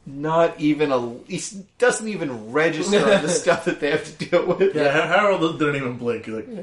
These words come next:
Speaker 3: "Yep, that's about right."
Speaker 2: Yeah, yeah,
Speaker 1: Yep.
Speaker 2: yeah. Yeah, and as you continue on, uh, you, you head to the next town. So it seems a little bigger, still kind of a quaint town, but a little bit bigger. But in the center,
Speaker 3: Mm-hmm.
Speaker 2: you see a,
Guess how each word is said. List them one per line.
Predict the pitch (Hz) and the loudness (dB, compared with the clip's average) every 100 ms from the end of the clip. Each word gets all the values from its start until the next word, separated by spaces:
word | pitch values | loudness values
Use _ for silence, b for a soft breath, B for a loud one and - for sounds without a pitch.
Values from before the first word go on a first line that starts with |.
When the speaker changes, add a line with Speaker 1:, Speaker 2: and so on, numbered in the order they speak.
| 202 | -8
Speaker 3:
"Yep, | 156 - | -8 -8
that's | 151 165 151 | -10 -10 -4
about | 147 135 | 0 0
right." | 123 123 | 0 0
Speaker 2:
Yeah, | 143 | 0
yeah, | 143 | 2
Speaker 1:
Yep. | 127 123 113 110 _ _ _ _ B B B B B B _ _ _ | 0 0 -6 -10 _ _ _ _ B B B B B B _ _ _
Speaker 2:
yeah. | 196 | -6
Yeah, | - | -4
and | 131 | -4
as | 131 | -4
you | 131 | -6
continue | 143 131 160 160 | -6 -6 -2 0
on, | 127 | 0
uh, | 120 | -4
you, | 110 117 | -6 -8
you | 117 | -2
head | 143 | -2
to | 143 | -2
the | 131 | -2
next | 131 - | -4 -4
town. | 117 151 | -2 -2
So | 151 143 | -2 -4
it | - | -4
seems | 240 220 | -4 0
a | |
little | 156 165 190 190 | 2 4 2 2
bigger, | 139 151 | 2 2
still | 208 220 | 2 0
kind | 220 220 | 2 2
of | 160 | 2
a | |
quaint | - 151 160 | 0 0 0
town, | - 156 | -2 -2
but | 151 | 0
a | - | 0
little | 156 202 | -2 -2
bit | 180 | -2
bigger. | - - - | 0 -2 -2
But | - - | -4 -2
in | 156 202 | 0 0
the | |
center, | 180 - 240 233 101 92 - 139 | 0 2 2 2 -4 -6 -10 -16
Speaker 3:
Mm-hmm. | 135 147 196 - | -12 -12 -14 -12
Speaker 2:
you | 131 | -8
see | 127 147 | -4 -2
a, | 123 | -2